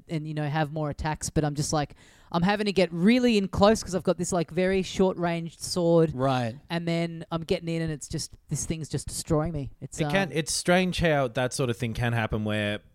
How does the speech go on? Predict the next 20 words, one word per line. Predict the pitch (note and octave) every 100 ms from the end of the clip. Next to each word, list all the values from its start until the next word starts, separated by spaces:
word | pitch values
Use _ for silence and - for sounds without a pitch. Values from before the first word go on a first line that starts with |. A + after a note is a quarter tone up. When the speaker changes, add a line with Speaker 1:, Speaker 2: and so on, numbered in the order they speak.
| _ A2+
Speaker 3:
there | A2 A2 G#2+ G#2 G#2 - _
are | B2 C#3+
games | D3+ C#3+ C3 A#2
that | G#2 A#2+
aren't, | A#2+ B2 B2 - _
you | A2
know, | G#2 G2+
renowned | G2+ G#2 G#2+
for | G#2
being | G#2+ G2+
hard, | G#2 G2+
but | F#2+
there | F#2+
can | G#2
just | A2 -
be | A#2
a | G#2+
mechanic | G2 - C3+ B2+ - - - - - -
that | G#2+ - _ _
doesn't | C3 C3+ C#3+ C3